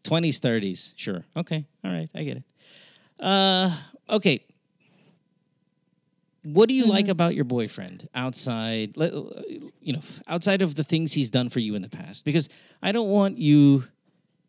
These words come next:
Speaker 1: s-, too much, and, and this goes for all of you. I don't, I don't want all of you guys to give too much future credit for things that have happened in the past. I, I know that
Speaker 2: Mm-hmm.
Speaker 1: sounds really cruel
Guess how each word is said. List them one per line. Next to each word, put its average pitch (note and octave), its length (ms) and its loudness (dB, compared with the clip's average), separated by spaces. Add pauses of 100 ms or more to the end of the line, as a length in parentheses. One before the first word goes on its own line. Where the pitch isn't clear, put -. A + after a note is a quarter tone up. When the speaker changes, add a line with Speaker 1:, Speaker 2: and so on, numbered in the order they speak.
(440)
Speaker 1:
s-, - 180 -20
too G#3+ 280 0
much, A#2+ 420 -2
and, F3+ 160 -2
and F#3 140 -4
this F#3+ 100 -2
goes F#3+ 160 2
for D3 180 0
all A#2 200 0
of F#2+ 100 -4
you. A2+ 140 -4
I - 20 -4
don't, A#3 300 -4
I F3 160 0
don't A#3 120 2
want G3+ 180 0
all D3+ 220 -2
of D3+ 120 -2
you B2+ 180 0
guys A2 440 -4
to - 120 -4
give A#2+ 580 -2 (480)
too F#3+ 260 -4
much F#3 360 -2
future D#3 540 -2
credit A2+ 580 -6 (300)
for C3 160 -6
things B2+ 320 -2
that A#2 100 -2
have G#2+ 140 -8
happened G#2+ 340 -10
in A2 120 -16
the - 80 -14
past. - 460 -18 (680)
I, - 180 -6 (140)
I G#3+ 160 2
know A3 140 2
that F#3+ 80 2
Speaker 2:
Mm-hmm. E3 80 -2
Speaker 1:
sounds D#3 260 0
really A#2+ 240 0
cruel G#2+ 500 -8